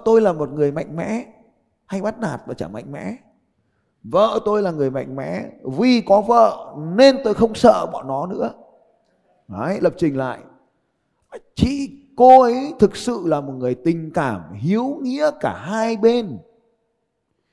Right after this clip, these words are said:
Cô ấy dậy sớm, tập thể dục, mà anh đã quên mất là không nhìn thấy vợ mình tập thể dục, vì lúc đấy bố ấy còn đang ngủ.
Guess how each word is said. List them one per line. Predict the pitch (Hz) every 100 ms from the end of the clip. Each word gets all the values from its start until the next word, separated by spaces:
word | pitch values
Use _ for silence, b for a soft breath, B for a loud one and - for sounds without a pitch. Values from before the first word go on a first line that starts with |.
| _ _
Cô | 208 233 247
ấy | 247
dậy | 254 247 269
sớm, | - - 175 196 233 - - -
tập | - 123 -
thể | 135
dục, | 107 196 185 - -
mà | 123 147
anh | 170
đã | 180
quên | 180 202 202 196
mất | 226 -
là | -
không | 175 175
nhìn | 165 143
thấy | 127
vợ | 160 185 147
mình | 139 123
tập | 117
thể | 139
dục, | 117 131
vì | - 123
lúc | 226 277
đấy | 165 165
bố | 156 160
ấy | 214
còn | 226 151
đang | 131 156
ngủ. | 143 110 117 175